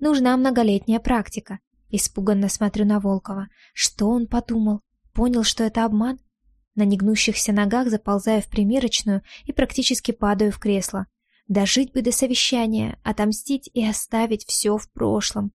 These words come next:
Я больше так не могу. Ложь, которая всплывает, босс, который, промежность отзывается сладкой тягучей волной тепла, даже от мысли о нем.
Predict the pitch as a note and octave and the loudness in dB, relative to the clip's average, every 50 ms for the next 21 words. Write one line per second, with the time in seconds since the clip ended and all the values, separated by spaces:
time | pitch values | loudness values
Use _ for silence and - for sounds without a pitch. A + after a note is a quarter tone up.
0 | _ _ _ _ _ _ _ _ _ B3+ C4+ B3 B3 C4 - - - - C4 B3+ | _ _ _ _ _ _ _ _ _ -2 -2 0 0 -2 -2 -2 -2 -2 -4 -4
1 | - - B3+ B3 A#3+ A#3+ A#3+ A3+ G#3 - G#3 G#3 G#3 G#3 - _ _ _ _ _ | -4 -4 -4 -2 -2 -2 -2 -4 -4 -4 -2 -2 -2 -2 -6 _ _ _ _ _
2 | _ - A3+ A3+ A3+ A#3 A#3+ - - - A3+ A3 A3 G#3+ G#3+ G#3 G#3 - - - | _ -2 0 2 2 2 2 0 0 -2 -2 0 0 0 0 0 0 -2 -4 -2
3 | - G#3 G#3 G3 G3+ G3+ G3 G3 G3+ - - - G#3 G#3 G#3 A#3+ A#3+ B3+ B3 - | -2 -2 -2 0 0 0 0 0 -2 -4 -8 -6 -4 0 4 4 4 4 2 0
4 | - - A3 G#3+ - A3 A3 G#3+ G#3+ G#3+ G#3 - - _ _ - - A#3+ A3 G#3+ | -2 -4 -6 -4 -2 0 0 2 2 0 0 -2 -4 _ _ -2 0 2 2 2
5 | G#3+ A3+ A#3+ A3+ A3+ A3 G#3 - - G#3 G#3 A3 A3+ G#3+ B3 C#4 C#4 C4 - - | 2 2 2 2 0 -2 -2 -2 -4 -4 0 0 2 2 4 4 2 2 0 -2
6 | A#3+ A3 - - A3 A3+ A#3 - - - G#3+ - G#3 G3 G3+ G#3 - - - G3+ | -2 -2 0 0 2 2 0 0 -2 -4 -4 -2 0 0 0 0 0 0 0 2
7 | G3+ G3+ G3 G3 G3+ G3 - - - - - G3+ G3 F#3+ - - _ _ _ _ | 2 2 2 2 2 0 -2 -4 -8 -6 -4 -2 -2 -2 -4 -8 _ _ _ _
8 | - B3 C4 C4+ B3+ B3 B3+ B3 - - - B3+ A#3+ G3+ - - - F#3+ F#3+ G3 | -2 0 2 2 4 4 2 2 2 0 0 0 2 2 0 0 -2 0 0 2
9 | G3 G3 F#3+ F#3+ F#3 | 0 0 0 -2 -4